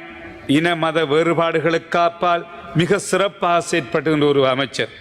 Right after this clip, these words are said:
அவர் மீது நாங்கள் வெகுவான மரியாதை வைத்திருக்கின்றோம். மிக உயர்ந்த கௌரவத்தை வைத்திருக்கின்றோம். அதே போன்று உங்களுக்கு நல்ல மார்க்க அறிவு-, அறிவுள்ள,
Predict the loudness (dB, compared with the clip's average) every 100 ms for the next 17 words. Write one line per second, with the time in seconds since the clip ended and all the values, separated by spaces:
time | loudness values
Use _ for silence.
0 | -20 -10 -2 0 2 2 2 0 0 -2
1 | -2 2 2 4 2 0 -2 -4 -8 -18
2 | -4 -2 0 2 2 2 0 0 -2 -2
3 | 0 0 0 -2 -8 -20 -10 -4 0 0
4 | 0 -4 -10 -2 0 2 0 -2 0 2
5 | 4 2 2 2 0 0 -2 0 0 0
6 | -2 -12 -14 -4 0 2 2 0 0 2
7 | 2 0 0 -2 0 0 0 -4 -10 -10
8 | -2 0 0 -2 -2 -2 -2 -4 -2 -2
9 | 2 2 4